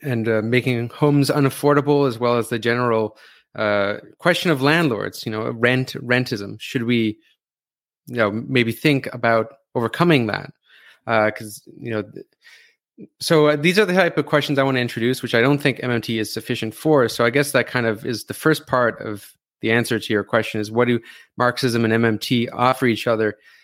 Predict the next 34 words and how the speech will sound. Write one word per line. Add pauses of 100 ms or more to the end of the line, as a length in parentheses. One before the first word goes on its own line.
(180)
is, (200)
I
think,
uh,
on
the
one
hand,
Marxism
is
useful
to
M
M
T (380)
mainly
because
M
M
T,
I
don't, (380)
I
hardly
even
consider
political
theory. (320)
It's
really
strictly
like
an
economic